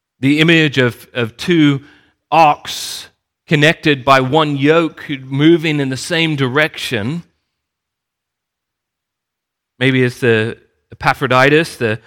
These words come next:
the prisoner that was with them that is now back here. He's encouraging Epaphroditus as he's returned back home to be able to help these women to be able to work it out.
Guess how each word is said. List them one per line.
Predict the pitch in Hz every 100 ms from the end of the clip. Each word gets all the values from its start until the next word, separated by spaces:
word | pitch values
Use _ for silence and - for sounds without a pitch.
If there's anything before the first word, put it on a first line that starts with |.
| _ -
the | 120
prisoner | 151 160 175 160 151
that | 131 131
was | 120
with | 123 151
them | 156 160 170
that | 131
is | 117 117
now | 135 139
back | 123 127 143 -
here. | 160 160 175
He's | 143 120 127
encouraging | 123 113 151 147 135 131
Epaphroditus | 123 143 147 135 139 175 170 147
as | 120
he's | 139 127
returned | 123 117 180 185 170
back | 151 160
home | 165 170 190
to | 160
be | 139
able | 139 135
to |
help | 139 165
these | 156 143
women | 143 160 175
to | 165
be | 143
able | 131
to | 120
work | 131 139
it | 113
out. | 123 202 220